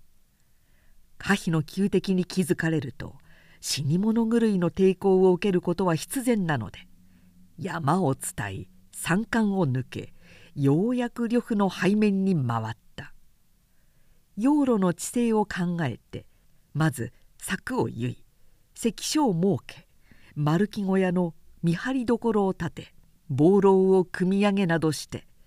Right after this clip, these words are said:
街道はおろか、峰のそま道、谷間の細道まで、獣一匹通さぬばかり、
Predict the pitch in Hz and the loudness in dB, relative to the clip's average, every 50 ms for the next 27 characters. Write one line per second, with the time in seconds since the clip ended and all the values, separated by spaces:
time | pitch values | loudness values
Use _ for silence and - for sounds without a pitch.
0 | - - - - _ _ _ _ - - - - 220 262 247 220 254 254 247 233 | -20 -20 -20 -20 _ _ _ _ -18 -8 -4 -2 -2 -2 -2 0 0 2 2 2
1 | 226 220 214 196 190 220 220 - - - - - 95 - - _ _ - - - | 2 2 2 2 2 0 0 0 -2 -6 -8 -10 -10 -12 -14 _ _ -20 -20 -20
2 | - - - - 135 147 151 165 160 151 156 156 139 - 156 160 190 202 175 156 | -20 -20 -8 -4 -2 2 2 4 2 2 2 0 -2 -2 -2 0 0 0 -2 -4
3 | - - - - - - - - _ - _ _ _ _ _ - - 190 196 247 | -6 -10 -14 -20 -20 -20 -20 -20 _ -20 _ _ _ _ _ -8 -4 -4 -2 -2
4 | 262 254 262 254 233 233 220 - - 214 - 285 277 226 160 - - - - 123 | -2 -2 -2 -2 -2 -2 -2 -2 -4 -4 -4 -4 -4 -4 -6 -6 -8 -10 -8 -8
5 | 113 110 - - - _ _ - _ - _ _ _ _ _ _ _ - - 143 | -8 -8 -8 -12 -18 _ _ -20 _ -20 _ _ _ _ _ _ _ -12 -10 -8
6 | 135 127 127 139 160 180 214 220 214 190 - _ - 220 185 - 202 - 208 196 | -6 -2 0 0 2 2 2 0 0 -2 -6 _ -8 -8 -6 -6 -6 -2 0 0
7 | 208 196 - 220 196 185 165 156 175 165 - 156 151 - - | 0 0 -2 -2 0 0 0 0 -2 -4 -4 -8 -10 -10 -14